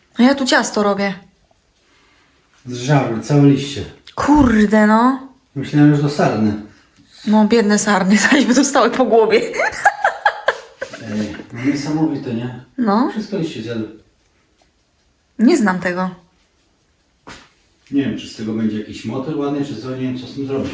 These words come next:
Speaker 2: teraz.
Speaker 1: Nie no,
Speaker 2: Muszę
Speaker 1: motyle chyba nie
Speaker 2: wypróbować.
Speaker 1: jedzą liści.
Speaker 2: Muszę, no ale to są larwy.
Speaker 1: Dobra.
Speaker 2: Liszki.
Speaker 1: Używam jeszcze jednej, e, łyżki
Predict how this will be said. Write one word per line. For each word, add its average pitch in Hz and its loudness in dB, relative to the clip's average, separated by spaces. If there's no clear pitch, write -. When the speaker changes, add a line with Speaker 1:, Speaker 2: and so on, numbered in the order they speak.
Speaker 2:
teraz. 220 0
Speaker 1:
Nie 254 6
no, 240 6
Speaker 2:
Muszę 202 -4
Speaker 1:
motyle 220 2
chyba 240 2
nie 240 0
Speaker 2:
wypróbować. 277 2
Speaker 1:
jedzą 220 2
liści. 185 -6
Speaker 2:
Muszę, 113 -10
no 113 -4
ale 110 -6
to 113 -8
są 123 -2
larwy. 92 -2
Speaker 1:
Dobra. 185 2
Speaker 2:
Liszki. 135 -6
Speaker 1:
Używam 285 6
jeszcze 285 4
jednej, 247 4
e, 226 4
łyżki 233 2